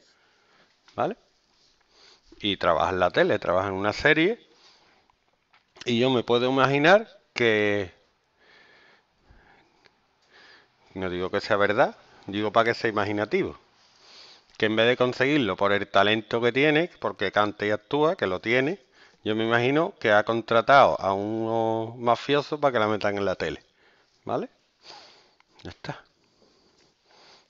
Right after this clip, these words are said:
Un profesional metido en la tele. Profase, metafase, anafase y telofase. Fase y fase.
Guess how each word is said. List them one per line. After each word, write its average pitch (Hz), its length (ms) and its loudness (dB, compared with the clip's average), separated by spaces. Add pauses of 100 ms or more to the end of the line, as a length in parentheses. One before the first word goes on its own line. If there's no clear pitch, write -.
(120)
Un 117 140 -6
profesional 131 800 -2
metido 117 380 0
en 147 180 0
la 101 120 0
tele. 90 260 -4 (1400)
Profase, 135 840 0 (680)
metafase, 104 880 -6 (640)
anafase 117 680 -2 (500)
y 117 140 -10
telofase. 85 640 -8 (680)
Fase - 380 -2
y - 40 -8
fase. - 360 -10